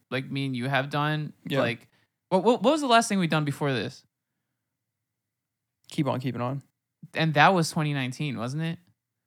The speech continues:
Speaker 1: Like, end of twenty nineteen?
Speaker 2: S-, I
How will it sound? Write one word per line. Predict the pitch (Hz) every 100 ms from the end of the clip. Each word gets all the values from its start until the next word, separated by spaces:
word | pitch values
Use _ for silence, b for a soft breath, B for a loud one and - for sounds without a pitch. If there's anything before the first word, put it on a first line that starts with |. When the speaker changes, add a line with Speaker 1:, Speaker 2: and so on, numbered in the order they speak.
| _ _ _
Speaker 1:
Like, | 147 -
end | 143
of | 147
twenty | 156 139
nineteen? | 135 131 117 123 151 - _ _ _
Speaker 2:
S-, | - - - - - - - - - - -
I | 147